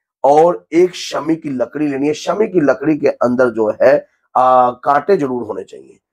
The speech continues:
शमी की लकड़ी लेनी है और उसी लकड़ी के अंदर एक जायफल लेना है। उसी सामान के अंदर जायफल के साथ साथ आपने लेना है थोड़ा सा भीमसेन कपूर।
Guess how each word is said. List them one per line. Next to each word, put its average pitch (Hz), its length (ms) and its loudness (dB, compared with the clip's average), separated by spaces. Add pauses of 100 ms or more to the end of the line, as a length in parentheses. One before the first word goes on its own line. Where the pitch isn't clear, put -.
(240)
शमी 185 300 2
की 151 120 -2
लकड़ी 139 300 0
लेनी 139 260 0
है 127 200 -18 (400)
और 170 240 2
उसी 185 400 -6
लकड़ी 165 340 -2
के 147 100 -4
अंदर 143 360 -2
एक 147 220 0
जायफल 135 460 -2
लेना 139 240 2
है। 123 200 -8 (240)
उसी 131 240 -6
सामान 120 380 0
के 120 80 -4
अंदर 120 220 0 (400)
जायफल 165 440 -2
के 175 140 -4
साथ 143 340 0
साथ 151 220 -2 (160)
आपने 135 320 0
लेना 123 300 0
है 127 200 -2
थोड़ा 110 320 -4
सा 127 160 -4
भीमसेन 113 540 -6
कपूर। 98 400 -14